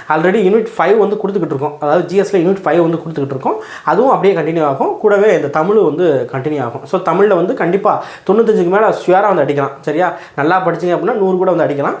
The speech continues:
நம்ம படிக்கிறத பொறுத்துக்கு. சரி, நம்ம வந்து பாடத்துக்கு வந்து போயிடுவோம். ஓகே, திருக்குறள்.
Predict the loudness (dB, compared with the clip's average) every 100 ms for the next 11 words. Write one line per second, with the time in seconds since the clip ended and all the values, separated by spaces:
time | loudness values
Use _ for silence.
0 | -12 -8 -2 0 2 2 0 0 0 2
1 | 2 2 2 -2 -2 0 2 2 2 2
2 | 0 0 0 -4 -2 -2 -2 -8 -18 -2
3 | 0 0 -4 -10 -8 0 2 4 2 -2